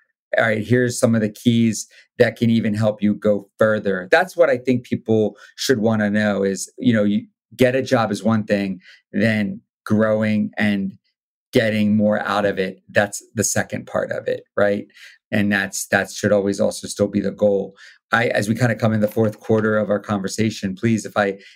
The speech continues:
if I missed something, if there's something else you wanted to kinda share with our amazing audience, tell me. And definitely anybody has questions, if you don't also want,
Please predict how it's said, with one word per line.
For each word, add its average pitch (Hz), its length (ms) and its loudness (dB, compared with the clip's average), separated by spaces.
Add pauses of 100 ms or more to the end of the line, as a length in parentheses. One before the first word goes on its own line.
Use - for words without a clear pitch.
if 123 120 -4
I 107 100 2
missed 104 280 -2
something, 107 480 0
if 101 140 -4
there's 101 220 -2
something 101 300 -4
else 107 240 -4
you 110 200 -2
wanted 107 220 -2
to - 80 -20
kinda 104 180 -2
share 107 480 0 (320)
with 107 160 -2
our 104 100 4
amazing 101 360 0
audience, 104 460 0
tell 104 220 -2
me. 107 340 2
And 98 160 -4 (340)
definitely 143 480 0
anybody 127 440 2
has 123 140 -2
questions, 127 520 -2
if 110 140 -6
you 110 60 2
don't 113 140 0
also 131 300 -2
want, 110 320 -2